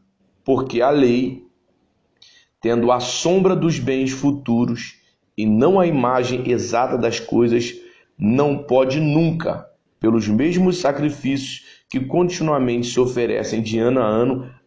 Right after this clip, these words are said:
aperfeiçoar os que se achegam a Deus." Então, olha aí de novo, falando sobre aperfeiçoamento. Por que que a lei não poderia aperfeiçoar,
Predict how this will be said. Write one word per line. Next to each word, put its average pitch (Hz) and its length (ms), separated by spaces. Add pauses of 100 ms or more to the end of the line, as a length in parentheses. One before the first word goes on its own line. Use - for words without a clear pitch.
aperfeiçoar 139 1300
os 127 120
que 135 140
se 131 160
achegam 120 480
a 131 40
Deus." 110 520 (360)
Então, 110 260
olha 151 200
aí 156 80
de 139 100
novo, 131 320
falando 117 240
sobre 117 300
aperfeiçoamento. 113 1200 (380)
Por 156 240
que 156 220
que 147 120
a 143 60
lei 127 200
não 135 280
poderia 127 540
aperfeiçoar, 117 1500